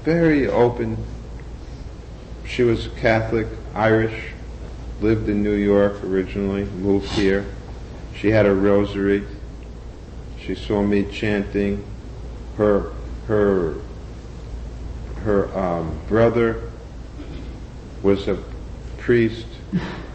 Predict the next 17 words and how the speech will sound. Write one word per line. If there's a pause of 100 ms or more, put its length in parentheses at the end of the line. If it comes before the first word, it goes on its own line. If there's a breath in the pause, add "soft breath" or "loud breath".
(140)
Catholic,
is
a
Catholic
priest
in
his
nineties
now. (640)
Very
open (480)
to
Krishna
consciousness. (480 loud breath)
The
other
person